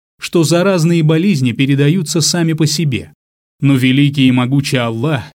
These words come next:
изобличил лживость этих убеждений. Дурные приметы также не оказывают воздействия на происходящие события, поскольку они являются всего лишь воображением человека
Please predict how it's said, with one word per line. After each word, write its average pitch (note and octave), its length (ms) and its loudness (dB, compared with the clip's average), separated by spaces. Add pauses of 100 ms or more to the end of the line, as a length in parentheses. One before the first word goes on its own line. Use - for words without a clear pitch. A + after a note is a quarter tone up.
изобличил E3 800 0
лживость C#3 680 -2
этих C3 320 -2
убеждений. G#2+ 720 -6 (520)
Дурные G#3 480 2
приметы G#3+ 440 2
также G3 400 0
не D3 180 4
оказывают C#3+ 580 0
воздействия C#3+ 680 0
на C3+ 120 0
происходящие C3+ 800 -2
события, C3 720 -4 (400)
поскольку C3 560 -2
они A#2+ 400 -2 (240)
являются E3+ 680 0
всего F3+ 340 0
лишь D3+ 200 0
воображением D3 840 0
человека D#3+ 760 0